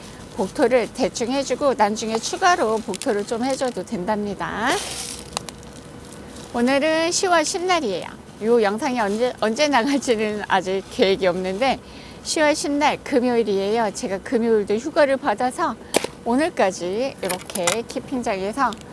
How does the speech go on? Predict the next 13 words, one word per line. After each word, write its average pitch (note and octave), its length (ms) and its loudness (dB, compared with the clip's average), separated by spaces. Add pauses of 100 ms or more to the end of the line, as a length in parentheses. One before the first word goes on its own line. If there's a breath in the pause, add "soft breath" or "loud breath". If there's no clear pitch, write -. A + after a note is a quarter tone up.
(520 loud breath)
어, F3+ 440 -6
느지막이 D4 840 0
나와갖고 G3 520 0
놀고 G3 320 -2
있습니다. F3+ 540 -8 (840 loud breath)
요렇게 A3 680 0 (360 loud breath)
지금 D#4 480 2
모자랄까봐 C4 800 4
요거 G#3 180 -2
쌍두를 F#4 640 -2
하나 C#4+ 240 0
더 G#3+ 340 0
제가 G3+ 480 0